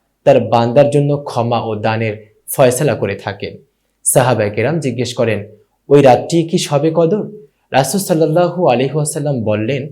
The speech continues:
"না, কিন্তু নিয়ম হচ্ছে কর্মচারী যখন কাজ বুঝিয়ে দেয়, তখন তার পাওনাও পরিশোধ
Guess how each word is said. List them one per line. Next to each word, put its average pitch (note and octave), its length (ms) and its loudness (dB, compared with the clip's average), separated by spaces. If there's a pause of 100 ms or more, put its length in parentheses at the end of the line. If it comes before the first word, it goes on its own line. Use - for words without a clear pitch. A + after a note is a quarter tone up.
(280)
"না, G2+ 340 -8 (360)
কিন্তু D#3+ 260 2
নিয়ম E3 400 2
হচ্ছে - 540 -2 (360)
কর্মচারী A3+ 500 6
যখন A3+ 380 4
কাজ E3 400 6
বুঝিয়ে D3+ 480 4
দেয়, C3 380 2
তখন D#3+ 340 0
তার D#3 220 2 (440)
পাওনাও C#3 520 6
পরিশোধ C#3+ 480 0